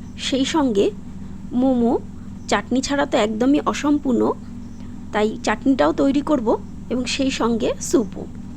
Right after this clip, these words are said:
মোমো চাটনি তৈরি করার জন্য আমি নিয়ে নিয়েছি পাঁচটা টমেটো। টমেটোগুলো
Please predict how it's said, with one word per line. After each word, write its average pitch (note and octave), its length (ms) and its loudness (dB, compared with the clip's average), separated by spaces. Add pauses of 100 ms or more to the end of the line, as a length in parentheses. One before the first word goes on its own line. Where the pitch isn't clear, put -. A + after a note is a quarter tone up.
(580)
মোমো A#3 420 4
চাটনি A3+ 400 2
তৈরি D4 280 2
করার E4 320 2
জন্য C4+ 260 2 (640)
আমি G#3+ 200 2
নিয়ে A3 240 2
নিয়েছি D4+ 400 2 (1000)
পাঁচটা - 460 0
টমেটো। G#3 440 0 (540)
টমেটোগুলো C#4 580 2